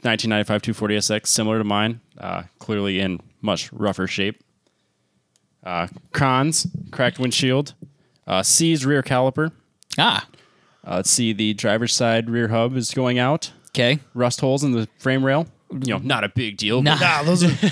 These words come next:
Speaker 2: <laughs> not
Speaker 3: every
Speaker 2: ideal.
Speaker 3: <laughs> your car doesn't have those?
Speaker 1: Who doesn't have rust in their frame rails?
Speaker 3: I thought that was factory.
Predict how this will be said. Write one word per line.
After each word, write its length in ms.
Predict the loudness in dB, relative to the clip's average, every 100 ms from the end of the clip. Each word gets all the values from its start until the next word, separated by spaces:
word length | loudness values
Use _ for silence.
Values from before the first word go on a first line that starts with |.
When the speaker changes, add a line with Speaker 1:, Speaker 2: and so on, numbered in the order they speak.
| 0
Speaker 2:
<laughs> 60 | 2
not 160 | 4
Speaker 3:
every 240 | 6 6 6
Speaker 2:
ideal. 140 | 2 -2 -12 -2
Speaker 3:
<laughs> 240 | 2 2
your 220 | 4 2 4
car 200 | 4 6
doesn't 220 | 6 4
have 280 | 4 2 2
those? 340 | 2 2 0
Speaker 1:
Who 80 | 0
doesn't 260 | 0 0 2
have 320 | 0 -2 -2
rust 380 | 0 2 2 0
in 100 | 0
their 120 | 0
frame 320 | 2 0 2
rails? 220 | 0 -2
Speaker 3:
I 60 | -2
thought 260 | 0 0 2
that 120 | 2
was 320 | 2 2 -2 -8 _ _
factory. 680 | -2 2 2 0 -6 -6